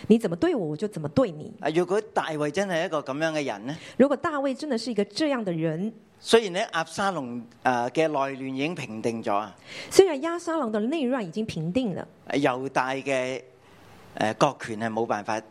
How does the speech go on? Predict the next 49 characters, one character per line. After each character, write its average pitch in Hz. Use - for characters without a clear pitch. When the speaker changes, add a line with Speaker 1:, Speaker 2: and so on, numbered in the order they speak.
Speaker 2:
誒， 120
以 147
色 208
列 156
嘅 131
國 123
權 113
係 107
冇 110
辦 107
法 110
修 120
復 92
嘅。 87
Speaker 1:
以 214
色 339
列 349
的 285
國 214
權 202
沒 190
辦 247
法 -
修 -
復 269
的。 -
Speaker 2:
啊， 117
今 220
日 220
我 165
哋 156
嚟 120
睇 123
下 160
大 120
衛 117
點 127
樣 147
嚟 117
到 110
修 139
復 120
呢 123
一 123
個 92
好 156
似 151
失 160
落 127